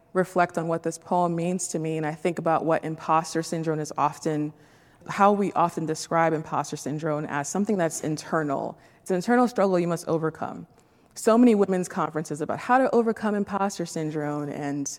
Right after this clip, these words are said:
and be more assertive and confident. And it's all just reactions to the systems that were not designed for you. Buildings, architecture that speaks that you do not belong here.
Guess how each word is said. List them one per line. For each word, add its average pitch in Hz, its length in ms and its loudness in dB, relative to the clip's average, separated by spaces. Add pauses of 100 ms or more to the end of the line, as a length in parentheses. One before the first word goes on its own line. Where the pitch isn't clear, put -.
and 165 140 -4
be 233 120 2
more 240 240 4
assertive 196 600 2
and 147 140 -4
confident. 170 800 -2 (480)
And 170 160 0
it's 170 140 -4
all 214 460 8
just - 260 -4
reactions 156 680 0
to 156 80 -2
the 151 80 2
systems 151 840 -4 (120)
that 156 260 2
were 151 140 0
not 147 200 0
designed 156 440 -2
for 127 160 -4
you. - 360 -6 (140)
Buildings, 156 640 2
architecture 147 760 -2
that 139 380 0
speaks - 460 -2
that 160 160 2
you 208 100 2
do 220 60 2
not 202 200 4
belong 139 300 0
here. 139 380 -6